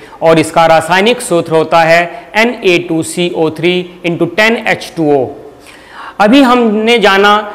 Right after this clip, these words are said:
कि बेकिंग सोडे को गर्म करके सोडियम कार्बोनेट प्राप्त किया जा सकता है। जब बेकिंग सोडे को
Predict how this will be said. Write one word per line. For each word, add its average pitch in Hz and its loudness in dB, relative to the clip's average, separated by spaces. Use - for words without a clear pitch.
कि 226 2
बेकिंग 202 0
सोडे 196 2
को 190 2
गर्म 240 2
करके 180 0
सोडियम 208 2
कार्बोनेट 170 2
प्राप्त 202 0
किया 175 4
जा 180 2
सकता 156 -2
है। 139 0
जब 147 0
बेकिंग 226 0
सोडे 196 2
को 208 4